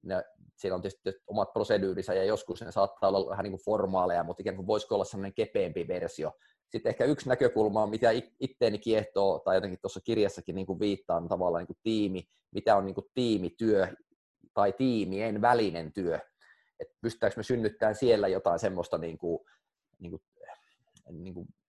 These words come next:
tiimien sisäistä keskustelua tai tiimien välistä vuoropuolella, joka, joka synnyttää jonkunlaisen oppimisprosessin, jossa me niin kuin kuunnellaan, kuullaan toisten ajatuksia, peilataan niitä omaan ja synnyttää jotain uutta. Et voisiko se synnyt-,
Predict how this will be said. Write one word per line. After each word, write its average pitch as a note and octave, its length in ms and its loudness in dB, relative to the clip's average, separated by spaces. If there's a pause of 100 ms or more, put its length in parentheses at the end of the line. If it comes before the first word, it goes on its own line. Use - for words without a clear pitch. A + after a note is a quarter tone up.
(560)
tiimien B2 380 0
sisäistä A2+ 460 2
keskustelua F2 640 -2
tai G2 140 2
tiimien G#2+ 440 0
välistä A2 400 0
vuoropuolella, E2+ 680 4
joka, F#2 120 0
joka F#2+ 260 4 (220)
synnyttää G#2 500 0
jonkunlaisen G2+ 500 2
oppimisprosessin, F2 920 0
jossa F2+ 220 -4
me F#2+ 100 -2
niin F#2 140 -6
kuin G2 140 0 (320)
kuunnellaan, A#2+ 520 6
kuullaan C3+ 400 8
toisten B2+ 360 6
ajatuksia, G2+ 720 4
peilataan A2 460 6
niitä G2+ 180 2
omaan A2 420 6
ja F2 80 0
synnyttää G2 380 2
jotain F#2+ 360 4
uutta. G2 420 2
Et - 80 0
voisiko G#2 220 0
se A#2 80 0
synnyt-, A2 400 -2